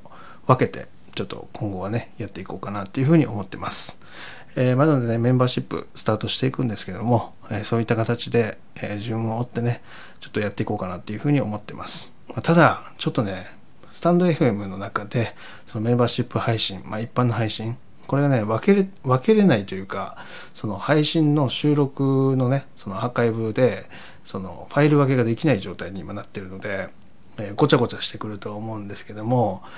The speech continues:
まあ、ハッシュタグで、まあ、そういったものが分けられるような形を取っていけたらなっていうふうに思ってるので、まあ、配信を聞いていただいている皆様にはね、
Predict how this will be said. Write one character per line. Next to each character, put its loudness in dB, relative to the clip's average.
ま -4
あ、 -2
ハ 2
ッ 2
シ 0
ュ 0
タ 6
グ 4
で、 6
ま 0
あ、 0
そ 2
う 4
い 2
っ -4
た 4
も 4
の 2
が -2
分 0
け 2
ら 4
れ 4
る -2
よ -4
う -6
な -8
形 -6
を 0
取 4
っ -14
て -2
い -6
け -4
た -4
ら -4
な -6
っ -10
て -8
い -6
う -12
ふ -2
う 2
に 0
思 -2
っ -12
て -10
る -8
の -10
で、 -2
ま -2
あ、 0
配 4
信 2
を -4
聞 0
い 2
て -18
い -2
た 4
だ 4
い 2
て -2
い 2
る 2
皆 2
様 0
に -10
は -10
ね、 -2